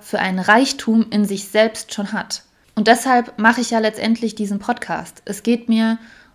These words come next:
ums Verbindungsgefühl und ich glaube, alles, womit ich mich verbunden fühle, ist gut für mich. Und alles, womit du dich verbunden fühlst, ist gut für dich. Und das können völlig unterschiedliche Sachen sein.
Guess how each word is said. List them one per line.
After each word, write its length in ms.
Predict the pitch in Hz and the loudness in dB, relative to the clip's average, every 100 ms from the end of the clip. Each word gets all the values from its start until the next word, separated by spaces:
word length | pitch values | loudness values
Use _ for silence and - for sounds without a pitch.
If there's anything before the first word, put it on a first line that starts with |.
| _ | _
ums 180 | 214 208 | -4 -2
Verbindungsgefühl 960 | - 214 294 226 - 185 - 180 175 185 | 0 4 6 6 2 -10 -8 -6 -6 -6
und 80 | |
ich 140 | 190 - | -8 -4
glaube, 380 | 196 190 190 202 | -2 -2 2 4
alles, 480 | 302 285 208 - - | 6 4 0 -8 -6
womit 360 | 208 208 208 - _ _ _ | -2 0 -2 -8 _ _ _
ich 220 | 220 220 | -2 0
mich 180 | 208 202 | -2 -2
verbunden 440 | 196 185 214 214 | -6 -4 -4 -4
fühle, 280 | 226 254 254 | -4 0 2
ist 200 | 233 226 | 2 2
gut 160 | 269 277 | -2 -2
für 140 | 185 | -6
mich. 400 | 165 170 - - _ _ - - _ | -6 -6 -8 -14 _ _ -20 -20 _
Und 160 | 220 208 | -4 2
alles, 340 | 208 233 247 | 4 4 2
womit 300 | 226 202 190 | 0 0 -2
du 120 | 302 392 | 0 0
dich 200 | 226 - | 0 -2
verbunden 400 | 175 190 - 202 | -6 -6 -8 -8
fühlst, 340 | - 294 285 | -2 -2 -2
ist 160 | 240 - | -8 0
gut 200 | 320 320 | 0 0
für 160 | 247 | -4
dich. 420 | 285 254 - - - - - - - _ | -2 -2 -2 -8 -14 -20 -20 -20 -20 _
Und 400 | 214 220 - - | 0 0 -2 -8
das 140 | 214 | -10
können 240 | - 254 262 | 0 2 4
völlig 320 | 302 240 - | 4 2 2
unterschiedliche 560 | 233 233 226 233 226 214 | 2 2 -2 -4 -4 -2
Sachen 280 | 247 180 | -2 -2
sein. 260 | 175 170 | -4 -4